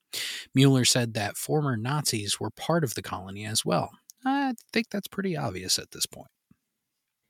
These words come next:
Here's the thing, though. So, so this, uh, so Wolfgang Mueller was sixteen when he joined the colony,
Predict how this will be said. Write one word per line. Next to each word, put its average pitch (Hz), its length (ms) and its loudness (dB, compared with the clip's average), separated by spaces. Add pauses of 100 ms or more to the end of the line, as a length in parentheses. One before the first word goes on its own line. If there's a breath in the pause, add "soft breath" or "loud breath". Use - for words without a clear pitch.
(640 loud breath)
Here's 339 180 10
the - 80 6
thing, 123 220 4
though. 92 220 -8 (280)
So, 151 340 6
so 151 160 6
this, 165 280 2
uh, 135 560 2
so - 160 4
Wolfgang 160 540 4
Mueller 110 580 2
was 113 220 -2
sixteen - 1120 2
when 98 140 -6
he 101 100 -6
joined 98 280 -6
the 95 60 -8
colony, 92 600 -8